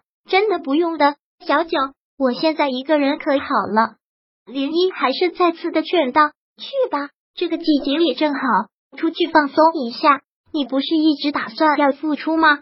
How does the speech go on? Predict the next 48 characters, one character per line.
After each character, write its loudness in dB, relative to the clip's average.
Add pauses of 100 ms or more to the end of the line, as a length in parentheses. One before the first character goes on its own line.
(600)
正 0
好 0
旅 -2
行 0
回 -4
来， 2 (260)
再 0
继 -6
续 -2
做 0
你 -2
连 -2
锁 -2
药 4
店 -4
的 -2
肖 2
总， -4 (260)
继 -6
续 -2
做 0
你 -4
私 0
立 2
医 4
院 4
的 2
肖 4
院 2
长， 2 (280)
这 0
样 0
多 0
好。” -8 (960)
萧 0
九 -2
还 0
真 2
是 0
有 2
一 -6
些 0
被 2
他 -4
给 2
说 -2
动 2
了， 2